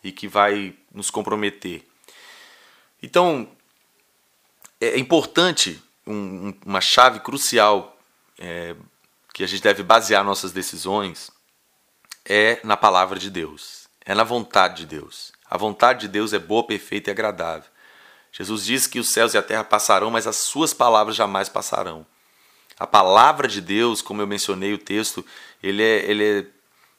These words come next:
ele vela pela sua palavra pra cumpri-la. Ele tem um compromisso com a sua palavra. E Deus é o Todo-Poderoso. Se ele falou, ele tem poder pra cumprir, ele tem tudo que é necessário pra cumprir. Nada pode impedir ele cumprir a sua palavra.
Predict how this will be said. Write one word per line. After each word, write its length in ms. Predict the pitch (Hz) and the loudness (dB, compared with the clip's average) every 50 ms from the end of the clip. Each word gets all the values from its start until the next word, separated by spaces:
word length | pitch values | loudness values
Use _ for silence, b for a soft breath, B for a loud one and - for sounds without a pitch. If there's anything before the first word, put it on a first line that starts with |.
| _ - | _ -10
ele 160 | 101 104 104 | -8 -8 -8
vela 560 | 90 90 87 110 120 127 120 110 98 90 82 | -8 -4 2 4 6 6 6 4 2 0 -2
pela 220 | - - 87 90 | -2 -6 -6 -6
sua 160 | 87 - - - | -6 -6 -6 -4
palavra 320 | - 87 87 85 82 - | -2 -2 0 0 -2 -4
pra 120 | - - | -8 -16
cumpri-la. 540 | - - 82 78 - - - 78 80 73 76 - _ _ - | -16 -16 -20 -20 -20 -18 -16 -16 -16 -16 -18 -20 _ _ -20
Ele 120 | 82 85 | -18 -12
tem 100 | - 107 | -10 -10
um 60 | 110 | -6
compromisso 760 | 104 113 117 113 - 131 123 113 104 104 110 123 135 - - - | -4 -4 -4 -2 0 0 0 0 -2 -4 -2 -2 -2 -2 -2 -4
com 60 | 104 | -6
a 60 | 92 | -8
sua 160 | - - 87 | -8 -8 -8
palavra. 400 | - 85 82 80 80 80 85 92 | -4 -4 -2 -2 -2 -4 -6 -8
E 40 | 101 | -8
Deus 220 | 90 110 110 113 | -4 -4 -2 -2
é 60 | 131 120 | -2 -2
o 40 | |
Todo-Poderoso. 600 | 120 - 131 127 - - 143 143 123 107 107 101 - | -2 -4 -6 -4 -4 -4 -2 0 0 0 0 -2 -2
Se 80 | - | -4
ele 80 | 117 110 | -6 -4
falou, 580 | - - 104 95 92 95 110 139 139 120 - B B B B B B B B B B | 2 4 4 4 4 4 4 6 6 4 4 B B B B B B B B B B
ele 400 | 95 101 104 113 117 120 120 117 | -6 -4 -4 -2 -2 -2 -2 -4
tem 240 | 117 - 120 120 123 | -4 -4 -6 -6 -2
poder 460 | - 143 135 113 98 110 120 123 - | 0 2 2 2 2 2 0 2 2
pra 100 | 120 113 | 0 0
cumprir, 640 | - - 104 101 - - 101 104 107 113 120 - 87 | -2 -4 -12 -12 -12 -10 -8 -8 -6 -8 -8 -6 -6
ele 180 | 107 107 101 | -6 -6 -6
tem 400 | 101 - 101 104 104 104 95 92 _ b b b b b b b _ | -6 -8 -10 -10 -10 -12 -14 -16 _ b b b b b b b _
tudo 240 | - 143 175 156 156 | 0 0 0 0 0
que 80 | - 131 | 0 0
é 40 | 117 | 0
necessário 520 | 113 107 - 110 104 - - 104 104 101 | 0 0 -2 -4 -2 0 2 2 2 2
pra 160 | - 101 101 | -2 -4 -6
cumprir. 560 | - - 95 90 - 98 98 101 104 113 113 | -6 -8 -14 -14 -12 -10 -8 -8 -8 -8 -10
Nada 580 | 107 98 104 113 139 - 139 120 113 90 82 - b b b b b | -6 0 2 4 4 4 2 2 0 0 0 -2 b b b b b
pode 220 | 104 107 101 101 | 0 0 0 0
impedir 360 | 92 - 104 92 92 98 101 | -6 -10 -10 -8 -6 -6 -4
ele 120 | 101 95 95 | -4 -4 -6
cumprir 420 | - 101 90 - - - 101 98 | -8 -12 -14 -14 -12 -8 -6 -6
a 40 | 90 | -4
sua 160 | - - 92 | -4 -6 -6
palavra. 600 | - 90 82 80 82 85 92 98 95 101 104 98 | -4 -6 -4 -4 -2 0 0 0 -2 -4 -8 -12